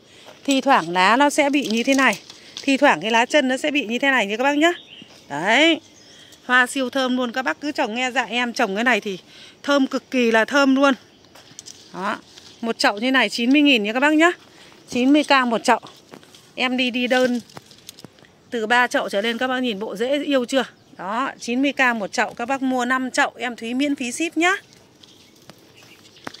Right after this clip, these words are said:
Yêu lắm cơ các bác ơi. Đây.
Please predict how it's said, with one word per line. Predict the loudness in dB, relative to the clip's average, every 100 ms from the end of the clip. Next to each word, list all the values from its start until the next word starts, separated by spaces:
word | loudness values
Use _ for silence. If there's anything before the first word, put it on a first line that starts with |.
| -18 -18 -20 -18 -18 -16 -18 -20 -20 -20 _ _ -20 -20 -20 -20 -20 -20 -20 -18 -18 -18 -20 -20 -20 -20 _ -4
Yêu | 0 2
lắm | 0 -2
cơ | -4
các | -2 0
bác | 2
ơi. | 0 -2 -6 -18 -16 -14 -6
Đây. | -4